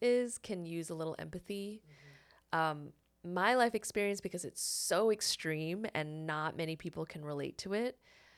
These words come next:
Speaker 1: um, like, I think the, some of my experiences are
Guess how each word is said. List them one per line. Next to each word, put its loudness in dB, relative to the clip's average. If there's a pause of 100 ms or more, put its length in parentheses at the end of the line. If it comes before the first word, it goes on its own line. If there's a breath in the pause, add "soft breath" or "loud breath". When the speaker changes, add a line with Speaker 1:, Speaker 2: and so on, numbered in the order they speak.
(280 soft breath)
Speaker 1:
um, 0 (120)
like, -4 (880)
I 4
think 0
the, 4 (160)
some -2
of -2
my 4
experiences 0
are 6